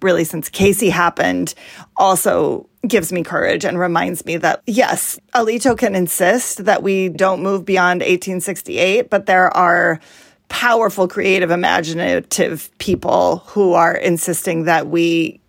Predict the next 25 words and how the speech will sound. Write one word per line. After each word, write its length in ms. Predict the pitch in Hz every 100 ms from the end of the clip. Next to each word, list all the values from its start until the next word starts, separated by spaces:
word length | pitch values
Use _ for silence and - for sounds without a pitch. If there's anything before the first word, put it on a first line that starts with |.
| -
can 420 | - 180 160 165
and 180 | 165 156
have 320 | 160 160 -
moved 200 | 175 -
beyond 400 | 170 - 170 170
that 240 | - - -
and 140 | 170
are 100 | 170
doing 280 | 156 165 165
the 80 | 156
work 180 | 165
to 120 | - 170
make 200 | - -
sure 180 | 175
that 220 | 151 143 -
we 120 | 165
don't 260 | 170 156
go 120 | 160 147
back. 420 | - - 160 -
And 80 | 160
I 40 |
just 200 | 156 165
have 180 | - 170
to 80 | 170
keep 340 | - 143 -